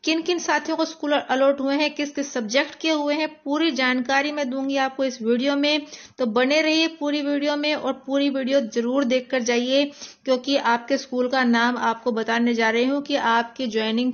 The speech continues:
कहाँ होने जा रही है। तो देखिए पूरी वीडियो। तो चलिए शुरू करते हैं वीडियो। हेलो फ्रेंड्स, तो देखिए हम आ चुके हैं एडुडेल की साइट पर। यहाँ पर आप जैसे ही लिखेंगे एडुडेल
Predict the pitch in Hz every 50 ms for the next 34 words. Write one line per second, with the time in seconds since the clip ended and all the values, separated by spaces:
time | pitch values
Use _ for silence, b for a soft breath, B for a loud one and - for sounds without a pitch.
0 | 247 - 233 220 233 247 254 247 240 240 233 233 233 233 220 226 214 214 214 214
1 | 220 226 226 220 214 208 208 B B B B B B - - 220 202 240 262 277
2 | 285 320 320 320 311 302 302 302 285 302 302 294 285 302 320 339 392 392 - -
3 | _ _ - 233 - 262 247 254 269 262 - - 285 277 277 285 269 254 247 240
4 | 247 247 254 285 339 415 494 508 - - _ _ _ - 226 240 254 254 226 226
5 | 214 202 208 - - 247 240 - _ _ _ b b b b b b b b b
6 | _ _ - 269 277 311 330 339 330 330 330 320 320 330 330 339 339 339 - -
7 | - 294 233 254 262 269 269 - 302 294 294 311 311 294 285 285 262 233 240 254
8 | 254 247 - 277 277 277 262 277 294 285 247 226 240 247 262 240 247 254 254 262
9 | 247 - 269 277 277 - - 254 240 233 240 262 247 - - - 269 269 277 277
10 | 277 247 240 233 233 240 247 240 240 269 254 247 - 226 233 240 233 208 233 233
11 | 233 240 240 - 254 254 254 262 262 254 233 233 240 - 254 240 240 240 240 247
12 | 254 247 - - 226 226 214 233 240 214 202 226 226 233 240 240 240 247 254